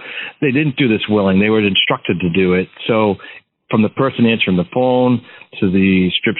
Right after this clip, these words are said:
search individual, in my eyes, and what I was able to I'm not convinced, but able to relay to the D A's office here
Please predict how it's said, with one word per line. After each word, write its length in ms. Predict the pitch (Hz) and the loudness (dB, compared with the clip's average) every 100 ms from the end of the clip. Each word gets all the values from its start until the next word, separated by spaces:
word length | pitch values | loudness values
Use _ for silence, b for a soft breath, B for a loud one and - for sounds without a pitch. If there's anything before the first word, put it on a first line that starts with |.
| - | 0
search 240 | 107 92 - - _ - | 0 0 -4 -8 _ -4
individual, 920 | 104 101 139 127 127 123 117 110 113 - | -2 0 -2 0 2 4 4 0 -4 -4
in 160 | 117 | 2
my 340 | 104 110 120 117 | 4 4 2 -2
eyes, 360 | 113 110 110 95 | -2 0 -2 -2
and 540 | 107 101 98 98 98 | 0 0 2 0 0
what 140 | 101 107 | 2 2
I 160 | 104 | 2
was 200 | 101 98 | 0 0
able 300 | 110 104 104 95 - | 2 2 2 0 0
to 380 | 101 98 95 90 B B B B B 98 | 2 2 2 0 B B B B B -4
I'm 160 | 90 | 0
not 180 | 101 98 | 0 -2
convinced, 540 | - 90 85 90 95 - | -4 -2 0 0 -2 -2
but 160 | 98 95 - | -4 -4 -6
able 280 | 127 110 107 101 - | -2 0 0 0 0
to 320 | 95 92 90 - - | 2 0 -2 -8 -4
relay 360 | 107 107 107 104 - | 0 0 0 -2 -4
to 60 | |
the 100 | 98 | -2
D 300 | 90 82 104 | -2 0 2
A's 220 | 104 104 101 | 2 0 -2
office 300 | 92 92 - - | -4 -4 -6 0
here 360 | 101 98 92 | 0 2 -2